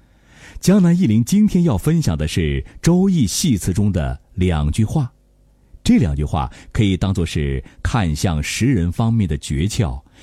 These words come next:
你可以将其用在事业上，也可以用在感情上。比如，你可以用来看看你的另外一半是否对你有二心。系辞第十二章中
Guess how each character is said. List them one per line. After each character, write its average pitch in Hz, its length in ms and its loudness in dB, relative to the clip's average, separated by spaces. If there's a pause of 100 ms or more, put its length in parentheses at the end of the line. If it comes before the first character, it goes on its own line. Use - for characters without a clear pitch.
(260)
你 110 160 2
可 120 140 0
以 113 80 2
将 120 240 0
其 104 160 0
用 101 180 0
在 85 140 -2
事 180 220 -2
业 87 140 0
上， 67 240 -4 (140)
也 92 180 0
可 104 200 -2
以 110 100 2
用 123 180 2
在 82 200 -2
感 64 260 -6
情 73 260 -4
上。 107 160 -2 (560)
比 98 120 0
如， 101 240 0 (260)
你 107 140 2
可 110 120 0
以 107 100 2
用 107 120 2
来 85 120 -2
看 95 280 -2
看 69 340 -4 (180)
你 95 120 0
的 101 100 2
另 156 220 2
外 123 140 0
一 69 160 -4
半 78 200 -4 (120)
是 - 260 -2
否 71 300 -4
对 120 120 -2
你 82 200 0
有 69 200 -6
二 95 280 -4
心。 123 400 -4 (1500)
系 202 320 2
辞 92 420 -2
第 101 220 0
十 87 140 -2
二 135 200 0
章 110 200 0
中 113 260 0